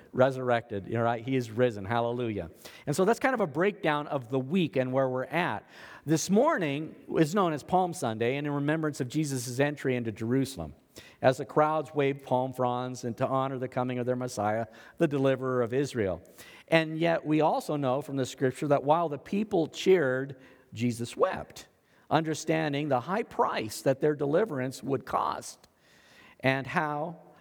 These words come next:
before the week was out, the crowds would be crying, "Crucify him." Jesus' mission as Messiah, the focus of the gospel writers, the focus of the entire Bible,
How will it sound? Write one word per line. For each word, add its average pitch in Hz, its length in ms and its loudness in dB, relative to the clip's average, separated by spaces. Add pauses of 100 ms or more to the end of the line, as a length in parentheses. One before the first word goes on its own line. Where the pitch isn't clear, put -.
(160)
before 147 380 4
the 151 100 2
week 156 300 0
was 160 180 0
out, 135 480 -2
the 127 80 0
crowds 135 760 -2
would 135 140 0
be 123 100 -2
crying, 123 440 -2
"Crucify 98 640 -6
him." 87 260 -12 (1120)
Jesus' 175 480 0
mission 185 400 2
as 165 180 0
Messiah, 135 720 -2 (920)
the 156 100 4
focus 247 400 2
of 165 140 -4
the 151 40 -2
gospel 151 520 0
writers, 123 680 -2 (600)
the 170 80 6
focus 269 320 4
of 208 100 -2
the 196 120 2
entire 170 380 2
Bible, 160 440 2